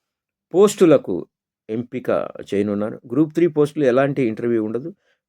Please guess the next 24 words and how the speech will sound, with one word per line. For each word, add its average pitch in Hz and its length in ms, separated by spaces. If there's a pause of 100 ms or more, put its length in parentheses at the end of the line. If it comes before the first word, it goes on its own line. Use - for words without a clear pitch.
గ్రూప్ 151 260
త్రీ 175 160
నోటిఫికేషన్‌లో 135 880
భాగంగా 101 480
మొత్తం 104 680
ఒక 107 200
వెయ్యి 127 420
మూడు 113 240
వందల 107 260
ఎనభై 95 560
ఎనిమిది 87 540
ఉద్యోగాలను 117 680
భర్తీ 90 380
చేస్తున్నారట. 87 460 (460)
So, 113 80
గ్రూ-, 107 300
గ్రూ-, 113 420
గ్రూప్ 143 240
త్రీ 123 260
రాస్తున్న 101 440
వాళ్ళందరికీ 104 580
all - 1080
the 151 80
best 156 340